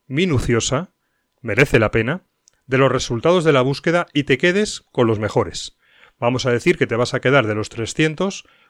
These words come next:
con ciento ochenta contactos.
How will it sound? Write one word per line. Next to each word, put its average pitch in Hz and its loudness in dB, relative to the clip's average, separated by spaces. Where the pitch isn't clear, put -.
con 170 0
ciento 160 0
ochenta 143 0
contactos. - -6